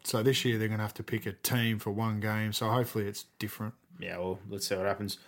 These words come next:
Speaker 2: James Douglas, how does Slater's raised for, uh, Sate's raised forearm get a ten-minute punishment when arguably a lesser incident from Sam gets, uh, uh, two games off? Well, I've always been under the belief there needs to be more Simmons for offences,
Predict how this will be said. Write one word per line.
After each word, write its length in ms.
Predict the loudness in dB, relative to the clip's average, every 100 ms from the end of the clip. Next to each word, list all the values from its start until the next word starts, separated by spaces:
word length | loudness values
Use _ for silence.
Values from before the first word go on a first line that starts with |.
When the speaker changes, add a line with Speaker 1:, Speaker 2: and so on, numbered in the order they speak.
| -20 4
Speaker 2:
James 240 | 6 6
Douglas, 360 | 6 6 6 6
how 140 | 6
does 100 | 6
Slater's 420 | 4 4 6 6 6
raised 460 | 6 6 4 -2 -10
for, 400 | 0 4 4 2
uh, 140 | 0 2
Sate's 580 | 6 8 8 8 4 6
raised 240 | 4 4
forearm 260 | 4 4 4
get 240 | 2 -2 -2
a 360 | 2 4 4 0 -4 _ _ _ -2
ten-minute 480 | 2 4 4 2 2
punishment 460 | 2 2 2 0
when 80 | 2
arguably 380 | 6 6 6 4
a 20 |
lesser 320 | 8 6 6
incident 420 | 2 2 2 2 0 -16 -20 -20 -20 -12
from 320 | 2 4 4 4
Sam 560 | 6 8 8 6 2 6
gets, 260 | 4 6
uh, 60 | 0
uh, 360 | 2 4 6 6
two 260 | 4 6
games 300 | 6 4 6
off? 240 | 6 6 0 -16 _
Well, 120 | 6
I've 140 | 8 8
always 160 | 6
been 160 | 6 2
under 200 | 4 4
the 80 | 2
belief 340 | 4 4 4
there 100 | 4
needs 180 | 4 2
to 60 | 2
be 60 |
more 180 | 2 2
Simmons 360 | 2 2 0 0
for 180 | 0 0
offences, 600 | 0 -2 0 0 0